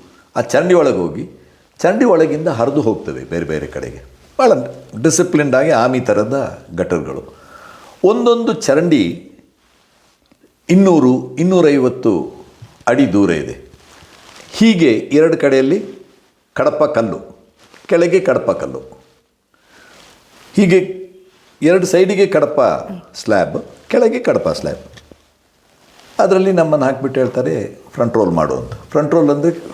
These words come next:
ಕೊಡ ಮರಿಯೋದು, ತಲೆ ಮುಂದಕ್ಕೆ ಕೆಳಗೆ ಹಾಕಿ ಹೀಗೆ ಬೀಳೋದು. ಪ್ರತಿ ಸಲ ಬೀಳ್ಬೇಕಾದ್ರೆ ಈ ಭಾಗ, ಈ ಭಾಗ, ಆ ಎರಡು ಕಡಪ ಕಲ್ಲಿಗೆ ತಗುಲ್ತದೆ. So ನೀನೊಂದು ನೂರು ಫ್ರಂಟ್ ರೋಲ್ ಮಾಡ್ಬೇಕಾದ್ರೆ ಇಲ್ಲಿಂದ ಇಲ್ಲಿವರೆಗೆ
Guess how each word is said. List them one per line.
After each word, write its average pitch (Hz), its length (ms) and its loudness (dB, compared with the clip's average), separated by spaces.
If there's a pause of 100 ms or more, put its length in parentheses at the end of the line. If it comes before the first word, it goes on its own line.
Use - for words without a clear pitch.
ಕೊಡ 139 180 0
ಮರಿಯೋದು, 110 520 -2 (560)
ತಲೆ 156 200 2
ಮುಂದಕ್ಕೆ 160 400 -2
ಕೆಳಗೆ 143 300 0
ಹಾಕಿ 147 260 -2 (600)
ಹೀಗೆ 135 160 2
ಬೀಳೋದು. 104 480 0 (340)
ಪ್ರತಿ 240 280 0
ಸಲ 202 220 2
ಬೀಳ್ಬೇಕಾದ್ರೆ 170 640 2
ಈ 165 320 -2
ಭಾಗ, 170 260 2
ಈ 160 300 -2
ಭಾಗ, 147 220 0 (280)
ಆ 127 120 0
ಎರಡು 151 320 2
ಕಡಪ 135 280 -2
ಕಲ್ಲಿಗೆ 139 320 0
ತಗುಲ್ತದೆ. 123 640 0 (1120)
So 208 120 4
ನೀನೊಂದು 208 400 4
ನೂರು 170 1040 4
ಫ್ರಂಟ್ 175 260 0
ರೋಲ್ 190 120 4
ಮಾಡ್ಬೇಕಾದ್ರೆ 160 640 0
ಇಲ್ಲಿಂದ 160 460 -4
ಇಲ್ಲಿವರೆಗೆ 143 580 -2